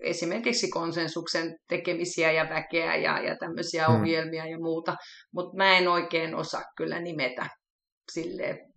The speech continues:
Speaker 1: ketään, ketään mistään. Että tota, joo. Ja sitten tietysti tässä esimerkiksi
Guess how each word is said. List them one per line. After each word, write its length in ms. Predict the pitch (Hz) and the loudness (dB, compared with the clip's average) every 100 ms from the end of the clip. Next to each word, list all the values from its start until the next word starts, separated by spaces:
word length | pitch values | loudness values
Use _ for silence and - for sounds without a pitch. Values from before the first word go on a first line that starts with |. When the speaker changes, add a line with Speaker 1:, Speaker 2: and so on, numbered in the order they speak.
| _ _ - | _ _ -4
Speaker 1:
ketään, 560 | 165 - 180 185 - - - - - | -4 -2 -2 -2 -6 -12 -20 -2 2
ketään 480 | 185 185 170 165 | 4 6 6 6
mistään. 680 | 165 165 - - 170 165 - - _ - _ _ | 2 0 -2 4 4 4 -2 -10 _ -20 _ _
Että 300 | 165 165 170 | -2 0 -2
tota, 380 | 165 160 160 160 - _ _ - | 0 -2 0 -2 -4 _ _ 4
joo. 400 | 180 170 165 147 | 6 8 4 2
Ja 60 | 190 | 4
sitten 260 | 226 220 202 | 4 4 2
tietysti 240 | 220 240 - | 0 0 2
tässä 280 | 214 220 | 4 4
esimerkiksi 400 | 208 - 185 190 | 0 2 -2 0